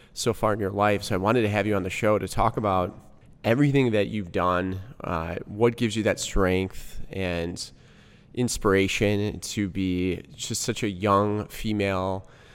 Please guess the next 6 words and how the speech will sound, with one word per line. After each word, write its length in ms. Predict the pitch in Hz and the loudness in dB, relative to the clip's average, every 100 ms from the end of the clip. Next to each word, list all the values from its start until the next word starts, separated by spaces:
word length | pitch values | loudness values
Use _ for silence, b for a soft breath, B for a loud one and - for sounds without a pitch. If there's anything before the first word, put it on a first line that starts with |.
| B B | B B
leader 720 | 107 110 110 107 101 101 107 104 104 | -6 -2 2 4 6 4 0 -4 -8
and 580 | 101 95 90 85 90 - | -4 -2 -2 -2 -4 -6
adventurer 880 | 98 101 107 110 - 113 107 101 98 | -6 2 2 4 2 4 4 4 2
and 140 | 90 | 0
mountaineer 680 | 104 101 - 107 104 104 101 | 2 2 2 2 4 4 4
and 180 | 95 | 2